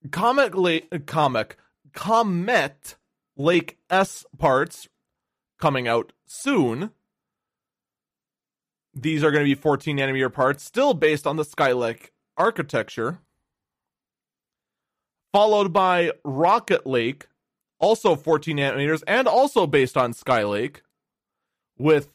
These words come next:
a huge G P U boost in twenty twenty-one, with Tiger Lake and Alder Lake, which were gonna be the ten nanometer parts, being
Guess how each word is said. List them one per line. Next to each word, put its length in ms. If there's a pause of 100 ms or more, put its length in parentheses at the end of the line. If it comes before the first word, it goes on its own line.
(160)
a 140
huge 560
G 240
P 200
U 120
boost 540 (240)
in 180
twenty 300
twenty-one, 760 (3000)
with 460 (1080)
Tiger 400
Lake 460 (560)
and 220 (920)
Alder 340
Lake, 300
which 160
were 80
gonna 180
be 100
the 120
ten 500
nanometer 560
parts, 680 (720)
being 340